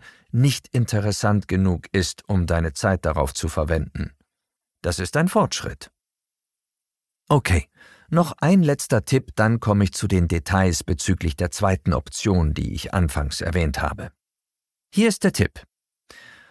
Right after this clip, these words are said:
Nutze deine persönliche Kompetenz und setze sie in einem Bereich ein, der dich fasziniert. Mit anderen Worten, wenn du zehn ted-Vorträge anschaust und feststellst, dass dich die Stoßzähne von Mammuts faszinieren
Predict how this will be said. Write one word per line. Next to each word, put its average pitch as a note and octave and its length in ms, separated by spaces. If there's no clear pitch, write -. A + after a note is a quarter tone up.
Nutze G3 420
deine E3+ 240
persönliche F3 640
Kompetenz C#3+ 960
und C3 180
setze E3 380
sie E3 220
in - 180
einem C3 320
Bereich G#2+ 560
ein, F#2+ 320
der F#2 160
dich F2 180
fasziniert. - 880
Mit - 180
anderen D#2+ 340
Worten, A#2 420
wenn D3 140
du E3 100
zehn F#3+ 460
ted-Vorträge A2 960
anschaust F2+ 880
und F#2 160
feststellst, - 920
dass B2 260
dich A#2+ 260
die G2+ 160
Stoßzähne C#3 840
von B2+ 180
Mammuts G#2 540
faszinieren G#2+ 880